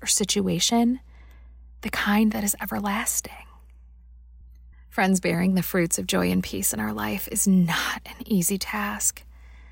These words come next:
It takes diligent intentionality over and over and over and over.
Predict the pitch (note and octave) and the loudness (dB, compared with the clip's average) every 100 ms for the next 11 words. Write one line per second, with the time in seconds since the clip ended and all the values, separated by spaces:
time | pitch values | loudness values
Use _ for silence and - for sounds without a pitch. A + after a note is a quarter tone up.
0 | - - - - G#3+ G#3 - G3 G3 F#3+ | -20 -20 -20 -2 0 2 0 0 0 0
1 | - - - - - - - - G3+ - | 0 0 -2 -8 -20 -20 -20 -10 -10 -6
2 | - G#3 G#3+ G#3+ F#3 F3+ F#3 - - - | 2 4 4 4 2 -4 -8 -10 -10 -12
3 | - G3 F#3+ F#3+ F3 G#3 F3+ - G3+ - | -2 0 2 2 2 0 -4 -6 -12 -14
4 | A3 - - - - - - G#3 F#3+ - | -14 -18 -20 -20 -20 -10 0 2 2 -2
5 | - - - - G3 - - F#3 - - | -8 -10 -12 -12 -12 -8 -10 -8 -12 -14
6 | - - G#3 G3+ - - - - - - | -18 -12 -10 -10 -10 -8 -6 -8 -12 -16
7 | - - G3 - - G3 F#3+ E3+ F#3 - | -14 -10 -10 -10 -8 -8 -6 -10 -10 -14